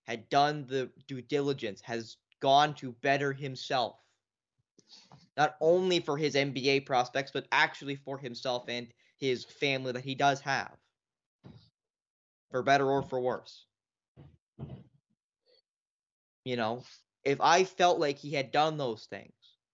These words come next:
if I felt like he had been actually, you know, deserved what he got, gotten consequences for what he did,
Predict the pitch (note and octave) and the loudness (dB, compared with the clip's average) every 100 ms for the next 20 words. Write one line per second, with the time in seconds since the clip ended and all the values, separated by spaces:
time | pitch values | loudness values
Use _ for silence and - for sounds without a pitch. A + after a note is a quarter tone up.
0 | - C#3 C3+ B2 C#3+ C#3 C#3+ C#3+ B2 C#3 | -4 2 2 2 -2 -2 -2 -4 -2 0
1 | C#3+ C#3 - C#3 D3+ D#3 - D#3+ D#3+ D3+ | 0 -2 -2 2 2 -2 -10 -8 -6 -4
2 | C#3+ C#3+ C#3 _ _ _ _ - A#2 A#2 | -4 -6 -10 _ _ _ _ -14 -8 -6
3 | B2 B2 C#3 A#2+ G#2+ C#3+ D#3 D3 C3+ B2+ | -6 -6 -6 -6 -2 2 4 2 0 -6
4 | C3+ B2+ B2+ A#2 - - B2+ C3+ C3+ - | -6 -4 0 0 -2 0 2 2 -2 -10
5 | - D3+ D3+ C#3+ - B2 G#2 - - - | -2 0 0 -8 -8 -10 -10 -16 -14 -12
6 | G#2+ A2+ A2 - - | -12 -14 -16 -16 -16